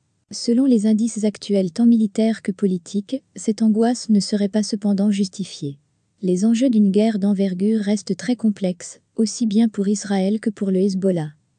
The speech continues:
De l'avis de nombreux analystes, les deux parties évaluent une éventuelle opération militaire plus large au prisme des risques qui lui sont inhérents et de ses effets à tous les niveaux, militaires, politiques, voire populaires. Dans le cas du Hezbollah en particulier,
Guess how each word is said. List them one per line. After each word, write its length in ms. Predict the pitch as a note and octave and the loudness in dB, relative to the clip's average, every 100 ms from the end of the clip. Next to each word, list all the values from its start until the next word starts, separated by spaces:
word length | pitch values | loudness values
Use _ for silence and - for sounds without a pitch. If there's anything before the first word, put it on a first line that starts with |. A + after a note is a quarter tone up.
| _ _ E3+ | _ _ 0
De 100 | G#3 | 2
l'avis 300 | A3 A#3 C4 | 4 2 2
de 80 | |
nombreux 420 | G#3+ G#3+ G#3 G#3+ G3+ | 4 4 2 0 0
analystes, 600 | F3+ E3 E3+ F3+ - B3 _ - | 0 -2 -4 -8 -12 -14 _ -4
les 120 | F#3 | -2
deux 140 | F3+ A3+ | 0 0
parties 460 | A#3 G#3 - A#3+ | 0 -4 -4 0
évaluent 340 | G3+ F#3 F#3 G#3+ | 2 0 2 2
une 120 | F#3+ | 2
éventuelle 520 | F#3+ G#3 - A3 G3+ | 2 -2 0 0 2
opération 560 | G3+ G3+ F#3+ F3+ - F#3+ | 0 -2 -2 -6 -2 0
militaire 540 | G3+ G#3 G3 F#3+ - | 2 2 0 -4 -4
plus 140 | - G#3 | -4 -2
large 320 | G#3 G#3+ G3 | 0 0 -2
au 80 | F3+ | -4
prisme 460 | - A3+ G#3+ G3 | -2 -4 0 0
des 120 | F3 E3 | 0 -2
risques 380 | E3+ G3 - G#3 | -4 -6 -6 -4
qui 140 | G3+ | -2
lui 160 | F#3 F#3+ | -2 -2
sont 180 | G#3 G3 G#3+ | -2 -2 2
inhérents 420 | G#3 F#3 E3 F#3+ _ - | 2 0 -4 -8 _ -4
et 80 | |
de 120 | F3 F3+ | -2 -2
ses 260 | G#3 F#3+ | -2 -2
effets 240 | G#3+ A3+ G#3+ | -2 0 0
à 100 | F3+ | -2
tous 160 | - | -2
les 120 | G3+ | 0
niveaux, 460 | F3+ F#3 E3 D#3 G#3 _ F#3+ | 0 0 -2 -4 -6 _ 0
militaires, 720 | G#3 G#3+ F#3+ F3 E3 F#3+ - _ - | 2 2 -2 -4 -4 -4 -10 _ -2
politiques, 640 | A#3+ G#3 - G3 G3 B3 - - | 0 0 -2 -8 -8 -12 -12 -8
voire 320 | F3 G#3 - | -2 -2 -2
populaires. 640 | A3 G3+ E3+ D3+ D3 - _ _ _ _ - | -6 -4 -4 -4 -8 -14 _ _ _ _ -4
Dans 200 | F3+ G#3 | 0 2
le 100 | G3+ | 2
cas 160 | B3 | 0
du 140 | A#3+ A3 | 2 2
Hezbollah 500 | G#3+ F#3+ G3+ G3+ G3 | 2 2 2 4 2
en 80 | |
particulier, 800 | F3 G3 - G3 - E3+ E3 G3+ | 0 -4 -4 -8 -4 -4 -2 -4